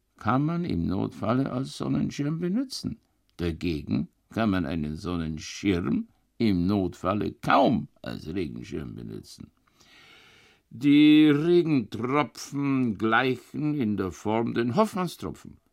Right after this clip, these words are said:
Die an der Medizinflasche hängend eine ovale, frei in der Luft schwebende eine runde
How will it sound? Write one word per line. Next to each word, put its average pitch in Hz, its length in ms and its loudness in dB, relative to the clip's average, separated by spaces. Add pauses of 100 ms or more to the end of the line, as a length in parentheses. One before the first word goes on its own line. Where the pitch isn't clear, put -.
(340)
Die 127 260 4
an 117 160 2
der 113 120 4
Medizinflasche 110 840 2
hängend 110 300 4
eine 95 240 0
ovale, 110 720 4
frei 139 380 4
in 156 120 4
der 117 120 6
Luft 143 320 4
schwebende 175 420 4
eine 127 140 4
runde 208 480 4